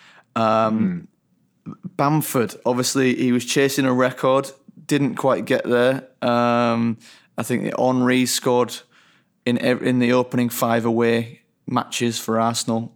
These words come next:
Speaker 1: Uh, that's the last time it had been done. Bamford scored in
Speaker 2: Yeah.
Speaker 1: four of the
Speaker 2: Yeah.
Speaker 1: first, uh, and, and he was going for his fifth, and then he got brought off.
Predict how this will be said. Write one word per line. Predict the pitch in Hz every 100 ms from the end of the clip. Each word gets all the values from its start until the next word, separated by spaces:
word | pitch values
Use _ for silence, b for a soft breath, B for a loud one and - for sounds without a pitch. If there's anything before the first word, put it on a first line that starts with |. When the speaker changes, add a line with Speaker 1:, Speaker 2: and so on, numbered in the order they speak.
| -
Speaker 1:
Uh, | 107 107
that's | - -
the |
last | 113 113 -
time | 113 113
it |
had | 104
been | 110 107
done. | 120 120 120 B B -
Bamford | 117 113 104
scored | - 110
in | 107
Speaker 2:
Yeah. | 104
Speaker 1:
four | 135 123 127 127 - b b b b -
of | 117
the | 117
Speaker 2:
Yeah. |
Speaker 1:
first, | - 120 120 120 - - -
uh, | 113 110 110 98
and, | 113 107
and | 113
he | 113
was | 113
going | 120 120 117
for | 117
his | 113
fifth, | - 120 117 - -
and | 123 117
then | 113
he | 113
got | - -
brought | 127 120
off. | 113 117 -